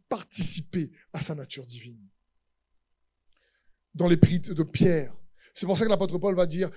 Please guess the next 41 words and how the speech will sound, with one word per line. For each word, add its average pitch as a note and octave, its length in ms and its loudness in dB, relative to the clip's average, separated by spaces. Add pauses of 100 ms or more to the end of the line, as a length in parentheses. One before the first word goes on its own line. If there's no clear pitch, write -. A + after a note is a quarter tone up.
Je F#3 300 0
prie A3 340 -8
jusqu'à E3+ 320 -6
ce - 100 -10
que F#3 100 -10
Christ - 540 -8
soit E3+ 180 -2
formé E3+ 400 -4
en D#3 120 -6
vous. » C#3 220 -12 (680)
C'est G#3+ 160 -6
pour A3+ 120 -4
ça B3 100 -2
qu'il G3+ 100 -8
va G#3+ 100 -2
dire G3 180 -2
que G3+ 200 0 (180)
les F3+ 100 -2
ministères A3+ 600 0
sont G3+ 200 -4
donnés A3 440 -2 (220)
pour G3+ 160 6
que G#3 80 -2
tous A#3+ 160 -4
les A3+ 120 -2
saints A#3+ 340 -4 (160)
puissent G3+ 180 2
être G#3+ 180 -2
élevés A3 360 2
à G#3 40 4
la G3+ 80 6
mesure G3 500 -4
de F#3 80 -8
la F3 80 -6
stature F#3+ 580 -6 (260)
parfaite F3 460 0
de E3+ 120 -2
Christ F3+ 360 -4
dans E3+ 160 -4
Éphésiens D#3+ 400 -6
quatre. D3 260 -10